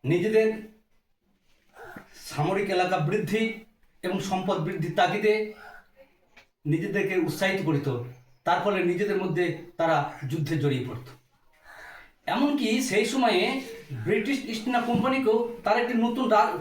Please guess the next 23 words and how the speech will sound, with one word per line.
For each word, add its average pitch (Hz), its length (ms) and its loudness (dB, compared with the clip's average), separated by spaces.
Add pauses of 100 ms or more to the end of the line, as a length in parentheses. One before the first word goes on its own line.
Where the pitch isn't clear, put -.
(180)
নতুন 214 420 0 (100)
উদীয়মান 240 400 0
শক্তি 233 240 -4
হিসাবে 233 240 0
দেখত। 190 340 0 (1200)
তারা 208 160 4
পার্শ্ববর্তী 214 540 0
এলাকার 196 840 2 (1200)
রা-, - 240 2 (680)
রাজাদের 214 680 4
রাজ্য 190 260 2
দখল 214 300 2
করার 208 240 4
জন্য 180 360 2 (200)
তারা 202 180 2
ইস্ট 214 280 -4
ইন্ডিয়া 208 220 2
কোম্পানির 202 340 0
সঙ্গে 202 400 -2 (100)
অনেক 180 200 0
সময় 190 220 -2
জোট 180 200 2
বাঁধত। 135 260 0